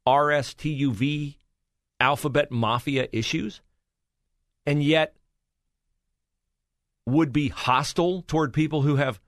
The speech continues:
mental health issues? I mean, I know Doctor Johnson would not agree with me that if you are the T in L G B T Q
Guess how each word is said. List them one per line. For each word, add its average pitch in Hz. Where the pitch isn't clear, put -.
mental 117
health 151
issues? 180
I 123
mean, 131
I 139
know 156
Doctor 139
Johnson 120
would 120
not 113
agree 107
with 110
me 101
that 92
if 98
you 98
are 92
the 175
T 147
in 127
L 123
G 101
B 98
T 104
Q 98